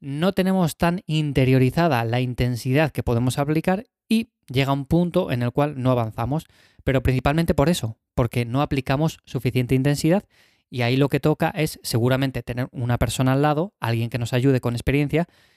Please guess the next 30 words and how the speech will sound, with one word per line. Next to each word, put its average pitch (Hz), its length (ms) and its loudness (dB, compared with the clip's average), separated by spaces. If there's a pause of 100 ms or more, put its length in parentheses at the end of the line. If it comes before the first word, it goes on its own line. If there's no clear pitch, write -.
(120)
y 143 80 -4
que 156 100 -2
nos 151 140 2
diga, 147 260 4
"Oye, 123 220 0
pues - 160 -6
mira, 123 180 -6
tienes 117 240 -6
que 123 100 -4
meter 117 220 -4
un 113 60 -6
poco 127 180 -6
más 123 140 -2
de 135 80 0
peso, 151 340 0 (420)
las - 180 -4
repeticiones 123 560 -2
bajarán, 165 500 -2
pero 165 300 2 (240)
te 120 120 -4
va 113 100 0
a 117 40 2
ayudar 123 400 4
a 131 40 2
progresar 123 460 0
y 143 80 -6
te 123 100 -4
va 117 80 0
a - 20 2
ayudar 120 360 2